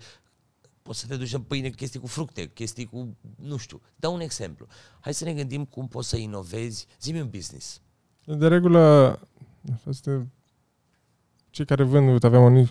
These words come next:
Speaker 2: sunt foarte mulți care vând hăinuțe pentru copii.
Speaker 1: Ok.
Speaker 2: Sau produse pentru copii.
Speaker 1: Ok. Cum poți să vinzi, hai să ne gândim, cum poți să vinzi hăinuțe,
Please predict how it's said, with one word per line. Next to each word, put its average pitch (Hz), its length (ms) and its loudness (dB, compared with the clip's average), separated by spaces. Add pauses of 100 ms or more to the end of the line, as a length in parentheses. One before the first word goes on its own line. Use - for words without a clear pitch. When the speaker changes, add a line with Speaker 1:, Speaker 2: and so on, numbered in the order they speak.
(100)
Speaker 2:
sunt - 180 -4
foarte 135 200 2
mulți 131 160 0
care 131 120 -2
vând 127 280 -6
hăinuțe 135 260 -8
pentru 120 220 -12
copii. 113 260 -16 (720)
Speaker 1:
Ok. 120 100 -10
Speaker 2:
Sau 139 100 -4
produse 165 320 2
pentru 117 180 -8
copii. 110 220 -20 (220)
Speaker 1:
Ok. 98 320 -12 (720)
Cum 110 140 -16
poți 110 160 -14
să 110 100 -10
vinzi, 101 400 -12
hai 101 160 -12
să - 100 -16
ne 95 100 -14
gândim, 90 260 -12
cum 92 220 -12
poți 101 280 -16
să 87 80 -16
vinzi 98 560 -16 (240)
hăinuțe, 92 560 -14